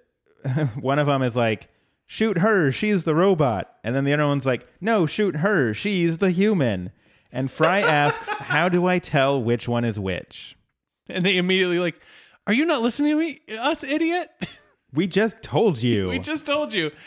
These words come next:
Speaker 2: So he puts the gun down, uh, but it fires, and it fires, it hits him right in the, uh, the chest. And he's like, "Ooh, at least it hit between the lungs. I'm so lucky."
Speaker 1: And, uh, at that point, uh, he looks down and realizes,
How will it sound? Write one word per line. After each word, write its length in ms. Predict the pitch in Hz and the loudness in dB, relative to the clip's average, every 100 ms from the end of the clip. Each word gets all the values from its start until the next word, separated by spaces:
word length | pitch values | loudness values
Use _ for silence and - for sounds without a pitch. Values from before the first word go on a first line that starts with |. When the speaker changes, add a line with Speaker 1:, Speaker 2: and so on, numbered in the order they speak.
| - | -14
Speaker 2:
So 160 | - 220 | -4 -2
he 40 | |
puts 320 | 220 262 - | -2 -4 -4
the 100 | - | -4
gun 300 | 190 180 175 | -4 -2 -2
down, 500 | 151 151 165 123 117 117 _ _ - | 0 -2 0 -2 -4 -8 _ _ -4
uh, 200 | 135 120 | -4 -2
but 180 | 156 | -4
it 80 | 143 | -6
fires, 600 | - 226 240 123 98 - - | -4 -2 -2 -2 -8 -14 -12
and 160 | 151 147 | -6 -6
it 120 | - | -6
fires, 360 | - 175 180 165 | -4 0 0 -2
it 100 | 143 | -4
hits 160 | 147 | -4
him 160 | 160 143 | -4 -2
right 220 | 135 139 | -2 -2
in 140 | 147 143 | -4 -2
the, 240 | 139 135 | -2 -2
uh, 180 | 131 127 | -2 -4
the 140 | 139 | -6
chest. 580 | - - 220 - - - - | -6 -4 -4 -4 -12 -18 -10
And 80 | |
he's 100 | 131 | -8
like, 140 | 131 113 - - 254 | -8 -10 -18 -8 -2
"Ooh, 220 | 240 135 | 0 0
at 160 | 131 | -2
least 220 | 175 247 185 | -4 -2 0
it 60 | |
hit 180 | 185 131 | -2 -2
between 320 | 147 - 262 | -8 -2 0
the 60 | 185 | 0
lungs. 460 | 120 127 156 - - | 0 -2 -2 -4 -8
I'm 100 | 175 | -10
so 200 | - 147 | -4 -2
lucky." 480 | 147 208 123 107 - _ _ _ _ _ _ _ _ - | -2 -4 -6 -10 -10 _ _ _ _ _ _ _ _ -2
Speaker 1:
And, 440 | 139 135 131 131 | 0 2 0 0
uh, 200 | 135 135 - | 2 2 0
at 160 | 131 | -2
that 220 | 123 131 - | 0 -2 -2
point, 440 | 123 127 143 - | -2 -2 -4 -4
uh, 240 | 135 135 | -2 0
he 140 | 131 139 | 0 0
looks 240 | 143 135 | 0 -2
down 260 | 123 120 135 | -2 0 0
and 140 | 123 | 0
realizes, 680 | 107 107 104 107 113 127 131 | 0 0 0 0 -2 -4 -6